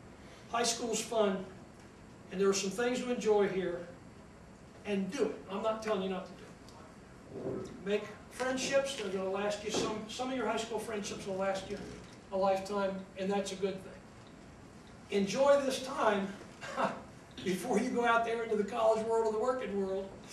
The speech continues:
And, uh, you go to the working world, you'll be like I was, and you'll find out that, uh, the money doesn't go very far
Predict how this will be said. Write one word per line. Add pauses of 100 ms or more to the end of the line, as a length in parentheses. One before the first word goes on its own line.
(640)
And,
uh,
you
go
to
the
working
world,
you'll
be
like
I
was,
and
you'll
find
out
that,
uh,
the
money
doesn't
go
very
far